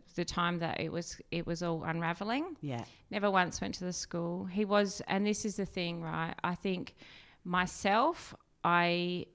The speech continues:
Speaker 1: portrayed him as the family man that
Speaker 2: Yeah.
Speaker 1: I wanted other
Speaker 2: Wanted
Speaker 1: people
Speaker 2: him,
Speaker 1: to see.
Speaker 2: yeah.
Speaker 1: Um, and you build that up in your head so much that you actually think, you know, 'cause he goes to work,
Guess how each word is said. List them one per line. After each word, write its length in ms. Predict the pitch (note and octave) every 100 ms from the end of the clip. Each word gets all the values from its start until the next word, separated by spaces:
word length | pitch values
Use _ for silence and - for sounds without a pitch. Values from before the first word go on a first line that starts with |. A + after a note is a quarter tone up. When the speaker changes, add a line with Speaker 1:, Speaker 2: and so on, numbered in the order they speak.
| -
Speaker 1:
portrayed 460 | - - E3+ E3
him 240 | D#3+ F3+ -
as 260 | - D#3 D#3
the 140 | -
family 380 | - E3+ E3+ E3+
man 400 | D#3+ F3 F3+ E3
that 140 | E3
Speaker 2:
Yeah. 80 | D3
Speaker 1:
I 80 | E3+
wanted 360 | E3+ E3+ E3+ E3
other 200 | D3+ D#3+
Speaker 2:
Wanted 140 | - -
Speaker 1:
people 140 | C3+ D3
Speaker 2:
him, 40 |
Speaker 1:
to 100 | F3
see. 200 | D#3+ -
Speaker 2:
yeah. 300 | - - B2+ B2 - - - - _ -
Speaker 1:
Um, 460 | F3+ F3+ E3+ F3 -
and 380 | - F#3 F#3 F#3 - -
you 240 | F3 F#3+
build 340 | G3 G#3 A3 G#3
that 160 | F#3
up 220 | F3 F3
in 100 | F#3
your 120 | F3 D#3+
head 240 | F3+ E3+
so 240 | - F#3
much 340 | F3+ F3 - -
that 160 | F3 -
you 320 | F3+ F3+ - -
actually 480 | F3 - F#3 F3 E3+
think, 600 | - F#3+ E3 E3 - F#3
you 80 |
know, 160 | F#3 F#3
'cause 220 | - A#3
he 80 | G#3+
goes 220 | G3+ F#3+
to 120 | -
work, 540 | F3 F3 D#3+ D#3 -